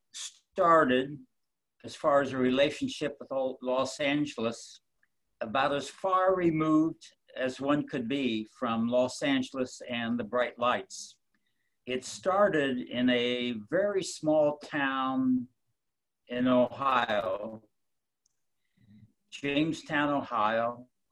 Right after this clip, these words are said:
population less than two thousand. Growing up, uh, a fan of baseball, uh, my father taking our family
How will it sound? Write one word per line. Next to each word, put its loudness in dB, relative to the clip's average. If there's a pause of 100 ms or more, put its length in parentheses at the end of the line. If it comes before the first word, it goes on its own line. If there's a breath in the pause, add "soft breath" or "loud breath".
(580)
population -2
less -2
than 0
two -4
thousand. -2 (1000)
Growing 6
up, 2 (300)
uh, 0 (120)
a -4
fan 0 (200)
of 0
baseball, 0 (640)
uh, -4
my -2 (260)
father 0
taking -4
our 2
family 0